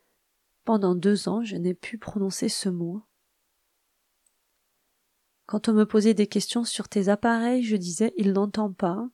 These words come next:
il a une surdité profonde. » Je ne pouvais pas dire ce mot. Il était trop lourd,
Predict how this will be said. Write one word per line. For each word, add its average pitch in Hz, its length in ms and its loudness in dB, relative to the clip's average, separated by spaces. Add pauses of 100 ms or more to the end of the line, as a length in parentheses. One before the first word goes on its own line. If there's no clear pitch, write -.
(420)
il 196 160 2
a 190 60 6
une 190 100 2
surdité 214 560 0
profonde. » 190 580 -6 (1300)
Je 214 160 2
ne 233 100 4
pouvais 226 340 2
pas 254 200 4
dire 214 200 0
ce - 200 -4
mot. 185 280 -4 (1000)
Il 220 160 4
était 233 220 2
trop - 260 -2
lourd, 196 480 -4